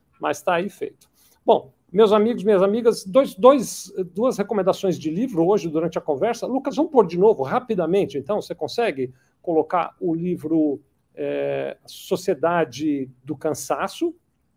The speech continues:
Foi uma recomendação de leitura que o, o professor Eduardo Pastore trouxe, e a outra, é, Lições de um Monge para Viver no Século vinte e um. Então, pronto, você já tem a leitura. Tem um feriado agora, essa semana, né? Hoje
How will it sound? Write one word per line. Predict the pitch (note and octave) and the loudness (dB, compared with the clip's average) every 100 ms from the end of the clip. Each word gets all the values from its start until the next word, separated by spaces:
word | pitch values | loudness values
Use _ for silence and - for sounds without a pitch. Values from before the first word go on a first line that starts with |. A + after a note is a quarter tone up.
| _ | _
Foi | D#3+ | -6
uma | C#3+ | -4
recomendação | C#3+ D#3 D3 C#3+ C3+ D3+ | -4 -4 -6 -6 -6 -8
de | C#3 | -6
leitura | C#3+ C3+ D3+ C3+ | -6 -6 -6 -6
que | - D#3 | -4 -4
o, | C#3+ | -4
o | C#3+ D3+ C#3 C#3 C3+ C3 _ - | -6 -10 -10 -8 -10 -12 _ -10
professor | B2+ C#3 D#3 | -10 -4 -4
Eduardo | C3+ C3+ C3 | -2 -4 -4
Pastore | - B2 - C3 D#3 | -8 -8 -8 -8 -8
trouxe, | - D3+ G3 A#3+ D#4 E4 _ _ _ _ _ | -4 -2 0 -2 -6 -6 _ _ _ _ _
e | G#3 G#3 B3 | -4 -2 -2
a | G#3 G#3 | 4 8
outra, | F#3+ A#3 B3 B3+ - _ | 8 6 2 -2 -4 _
é, | F#3+ F3+ F3+ F3 - | -4 -2 0 -2 -4
Lições | F#3 F3+ G3 G#3 F#3+ - E3+ E3 | -8 -4 0 2 0 -4 -14 -8
de | F3 | -2
um | F#3+ | 2
Monge | E3 F3+ E3+ | 4 2 0
para | F#3 F#3+ F3+ | -2 0 0
Viver | F3 D#3 F3 | -2 -2 -2
no | F3 F3 | -2 -6
Século | - F3 F#3 C#3 | -4 -4 -4 -6
vinte | F3+ F#3 | -6 -6
e | - | -4
um. | F3+ G#3 _ _ _ _ | -4 -6 _ _ _ _
Então, | F3+ F#3+ - | -6 -6 -4
pronto, | G3 F3+ D#3 - - | 0 0 0 -6 -6
você | E3+ | -2
já | F#3 | 0
tem | F3+ F3+ | 0 0
a | |
leitura. | A3 B3+ B3+ | 0 0 -2
Tem | C#4+ | -2
um | |
feriado | - D4 A3+ A3 B3+ E3+ | 0 0 2 0 0 -2
agora, | D#3 G#3 | 0 0
essa | F3+ E3+ | -2 -6
semana, | - D#3+ A#3 F4+ D#3+ | -6 -4 -2 -4 -4
né? | D#4 | -4
Hoje | E3+ F3 F3 D3+ | -4 -4 -4 -8